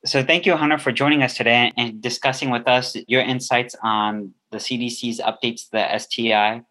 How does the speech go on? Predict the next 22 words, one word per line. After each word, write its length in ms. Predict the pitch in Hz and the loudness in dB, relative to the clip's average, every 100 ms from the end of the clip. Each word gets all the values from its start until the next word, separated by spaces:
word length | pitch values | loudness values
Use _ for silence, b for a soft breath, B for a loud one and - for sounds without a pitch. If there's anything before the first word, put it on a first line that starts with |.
| - | -2
guidelines 640 | 113 113 131 165 - - - | 0 0 0 -4 -8 -16 -6
and 160 | 107 | -2
what 160 | 107 107 | 0 0
is 100 | 104 | -2
anticipated 720 | 110 104 110 107 117 120 110 110 | -4 -6 -6 -8 -6 -4 -4 -4
to 100 | 113 | -6
come. 320 | 113 151 - _ _ _ | -4 -6 -8 _ _ _
If 140 | 127 131 | -4 0
you 100 | 135 | 2
haven't 280 | 147 180 | 4 4
before, 640 | 180 170 - 127 143 190 - | 2 -4 -2 0 0 -2 -4
I 100 | 123 | -2
encourage 580 | 123 117 - 151 156 147 | 0 -2 -4 2 2 2
you 100 | 151 | 2
all 100 | 143 | 0
to 100 | 139 | 0
check 220 | 123 135 135 | -4 -2 0
out 180 | 127 - | -2 0
A 120 | 135 | 0
S 100 | 139 | 0
H 180 | 135 - | -6 -6
P's 500 | 139 127 120 117 - | -2 -2 -4 -10 -14